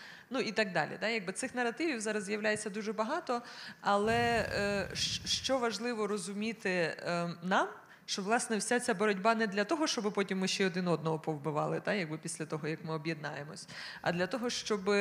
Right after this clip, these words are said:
коли вся територія України стане вільною і, е, наступить цей день перемоги, ми, е, розуміли, що за цим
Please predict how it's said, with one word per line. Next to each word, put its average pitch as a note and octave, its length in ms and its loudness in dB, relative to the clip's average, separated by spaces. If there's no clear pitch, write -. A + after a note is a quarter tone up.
коли G3+ 460 4
вся G3+ 240 4
територія F3 480 2
України E3+ 420 0
стане F3 380 -2
вільною E3 520 -2
і, D#3+ 320 -2
е, - 420 -6
наступить E3+ 520 -4
цей E3 160 -2
день E3 220 -2
перемоги, E3+ 580 -2
ми, G3 220 0
е, F#3+ 600 2
розуміли, G3+ 560 4
що G#3+ 200 4
за F#3+ 140 4
цим G#3+ 440 2